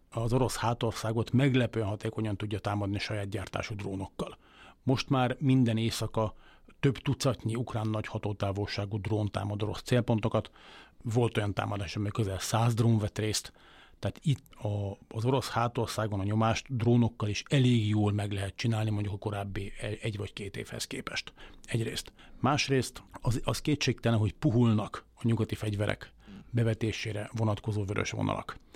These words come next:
Tehát, ha visszaemlékszünk, ugye tavaly nyáron már volt Orosz-, Oroszország Belgorodi körzetében ukrán betörés, ugye ezek az ukrán oldalon harcoló orosz önkéntesek csinálták, Oroszország Szabadsága Légió, meg az orosz önkéntes hadtest, szumma pár száz ember, mint ezer,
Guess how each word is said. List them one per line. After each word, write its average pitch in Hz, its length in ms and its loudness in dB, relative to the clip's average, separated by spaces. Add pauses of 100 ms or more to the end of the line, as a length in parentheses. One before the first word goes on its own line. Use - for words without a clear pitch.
(420)
Tehát, - 160 -8
ha - 80 -4
visszaemlékszünk, 120 720 2
ugye 107 180 -4
tavaly 120 460 2 (100)
nyáron 117 380 4
már 107 300 4
volt 117 360 2 (220)
Orosz-, 110 280 -4
Oroszország 117 560 0
Belgorodi 107 580 0
körzetében 101 640 -6
ukrán 110 300 -6
betörés, 120 480 0 (420)
ugye 120 160 2
ezek 113 200 2
az 113 80 2
ukrán 110 320 0
oldalon 104 360 0
harcoló 104 520 -2
orosz 107 220 -4
önkéntesek - 560 -6
csinálták, 117 600 0 (500)
Oroszország 117 600 0
Szabadsága 107 560 0
Légió, 110 360 2
meg 107 160 2
az 107 60 0
orosz 107 240 -2
önkéntes 101 460 -4
hadtest, - 440 -2 (220)
szumma 131 380 6
pár 104 240 0
száz 101 240 -4
ember, 107 340 -2
mint - 140 -16
ezer, - 460 -2